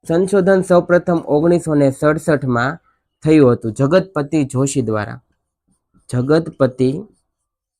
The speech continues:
જોશી દ્વારા સંશોધન થયું હતું. ત્યારબાદ ફરીવાર, અ,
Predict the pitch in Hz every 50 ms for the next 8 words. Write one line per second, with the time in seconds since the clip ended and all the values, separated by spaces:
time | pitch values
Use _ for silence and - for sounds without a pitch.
0 | _ _ _ _ _ _ _ _ _ _ _ _ _ _ _ _ _ _ _ _
1 | _ _ _ _ _ - 131 131 147 165 160 - 135 131 135 147 156 156 _ _
2 | _ _ _ _ _ _ - 120 127 131 131 135 151 165 165 175 143 - 151 147
3 | 151 143 160 151 139 131 131 131 151 175 196 - _ - 139 139 131 120 113 110
4 | - - 117 - _ _ _ _ _ _ _ _ - 160 160 170 180 180 180 185
5 | 185 180 - _ _ _ - 180 185 190 160 123 110 104 - - _ _ _ _
6 | _ _ _ _ _ _ -